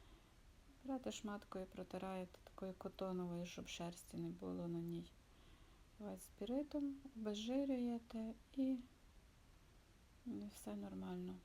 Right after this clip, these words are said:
Другий раз тоді нормально наноситься фарба.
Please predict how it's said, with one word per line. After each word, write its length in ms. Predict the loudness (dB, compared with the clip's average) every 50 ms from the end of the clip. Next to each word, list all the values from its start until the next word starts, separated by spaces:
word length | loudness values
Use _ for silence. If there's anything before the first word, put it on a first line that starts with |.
| -14 -18 -10 -6
Другий 340 | -4 0 2 2 2 2 2
раз 220 | 0 -2 -2 -4
тоді 360 | -6 -8 -8 -6 -4 -4 -4 -2
нормально 500 | -2 -2 -2 -2 -2 -2 -2 -2 -2 -2
наноситься 680 | -2 -4 -4 -6 -6 -8 -10 -10 -12 -14 -14 -14 -14 -14 -14 -14 -16 -18 -18 -20 -18 -18 -18 -18 -18 -18 -18 -18 -18 -10 -6
фарба. 440 | -4 -2 0 0 -2 -2 -2 -2 -4